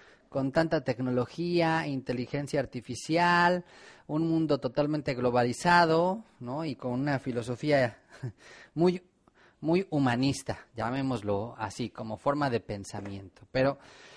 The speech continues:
de verdad que, <laughs> les soy honesto, es un reto a veces explicar la Torá y que nuestros oídos sensibles del siglo veintiuno no se sientan ofendidos, ¿no? O sea, de verdad, es,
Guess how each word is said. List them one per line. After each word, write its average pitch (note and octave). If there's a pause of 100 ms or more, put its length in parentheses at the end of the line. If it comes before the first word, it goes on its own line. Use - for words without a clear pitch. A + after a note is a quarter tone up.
(140)
de C#3
verdad E3
que, F3+
<laughs> -
les C3
soy E3+
honesto, D3
es E3
un G3
reto E3+
a D3+
veces C#3+
explicar C3+
la D#3+
Torá B2 (960)
y C3+
que C#3
nuestros C#3
oídos F3+
sensibles D3+
del B2
siglo D#3
veintiuno D#3
no D#3
se D#3
sientan D3
ofendidos, A2 (240)
¿no? A2+
O A#2+
sea, A#2
de A#2+
verdad, A#2
es, B2